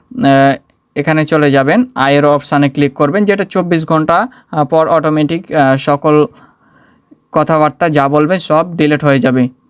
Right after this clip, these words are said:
তো ওখানে ক্লিক করবেন আয়ের ওপরে, যেটা আই আইকন বলা হয়। তারপর এখানে একটু নিচ দিকে ক্লিক করবেন। তারপর এখানে অপশানটা দেখতে পাবেন, ঠিক আছে? সরি,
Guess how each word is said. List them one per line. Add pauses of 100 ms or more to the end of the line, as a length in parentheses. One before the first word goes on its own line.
(140)
তো
ওখানে
ক্লিক
করবেন
আয়ের
ওপরে, (120)
যেটা
আই
আইকন
বলা
হয়। (300)
তারপর
এখানে
একটু
নিচ
দিকে
ক্লিক
করবেন। (300)
তারপর
এখানে
অপশানটা
দেখতে
পাবেন,
ঠিক
আছে? (160)
সরি,